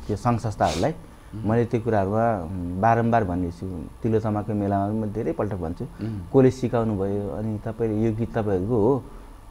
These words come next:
Speaker 1: अनि तपाईँहरूको भाषा गीत हो भनेर यो के नि, उहाँलाई पनि एक त दुःख गर्न अलिक गाह्रो भएको।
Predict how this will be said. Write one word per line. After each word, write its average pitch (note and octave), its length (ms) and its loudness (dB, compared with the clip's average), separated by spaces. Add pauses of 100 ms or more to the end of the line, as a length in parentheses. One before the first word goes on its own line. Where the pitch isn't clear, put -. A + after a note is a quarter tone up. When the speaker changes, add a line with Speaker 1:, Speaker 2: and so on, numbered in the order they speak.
(100)
Speaker 1:
अनि G2+ 80 -8
तपाईँहरूको A#2+ 360 4
भाषा F#2+ 240 0
गीत G#2 220 0
हो A#2+ 120 4
भनेर F#2 240 -2
यो D#3 180 2
के D#3+ 200 -2
नि, C3+ 440 -2
उहाँलाई B2 480 4
पनि C#3 160 -2
एक B2+ 280 -2
त - 40 4
दुःख A2 320 2
गर्न A2 300 2
अलिक G#2 200 0
गाह्रो G2 280 2
भएको। F2 300 -6